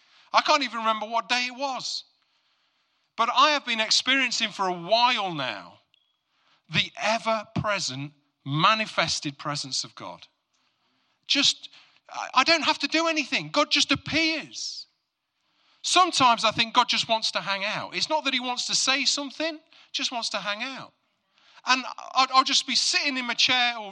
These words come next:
or I don't know, even just doing, di-, this, this week I, I built a wardrobe for Joe.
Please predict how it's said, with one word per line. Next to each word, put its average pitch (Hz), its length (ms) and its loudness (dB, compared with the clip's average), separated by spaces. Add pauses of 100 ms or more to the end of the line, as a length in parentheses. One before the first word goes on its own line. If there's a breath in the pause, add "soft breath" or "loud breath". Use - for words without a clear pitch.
or 196 120 2
I - 40 4
don't 202 120 -2
know, 233 280 -8
even 277 220 -4
just 233 220 -4 (200 loud breath)
doing, 277 280 2
di-, 233 160 2 (240)
this, 233 160 0
this - 260 -6
week 185 260 -2
I, 151 160 6
I 156 120 6
built 165 260 -2
a 147 60 -4
wardrobe 139 500 -2
for - 140 -14
Joe. 165 300 0